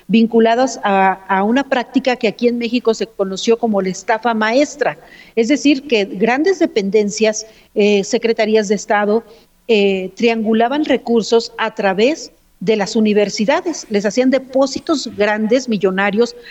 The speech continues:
a universidades, eh, con el objetivo de que según la universidad les iba a hacer, eh, ciertas investigaciones que no se realizaban, y entonces es una manera de triangular el dinero público.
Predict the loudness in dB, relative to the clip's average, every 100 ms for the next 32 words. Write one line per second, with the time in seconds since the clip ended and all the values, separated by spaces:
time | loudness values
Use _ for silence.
0 | -12 -2 0 0 0 0 -2 -2 0 2
1 | 0 -2 -14 -20 _ 0 2 2 0 0
2 | 0 2 0 -2 -2 2 2 2 0 -4
3 | -2 -2 0 0 2 0 0 0 0 -2
4 | -8 -4 -2 -2 -4 -10 -12 _ _ -2
5 | 0 2 0 -2 -2 0 0 0 -2 -2
6 | -2 0 -2 -2 -2 -2 0 2 2 2
7 | 0 -2 -6 -18 -2 0 2 0 0 -2
8 | 0 2 2 2 0 2 2 2 2 0
9 | 2 2 4 0 0 0 0 0 0 2
10 | 2 0 -4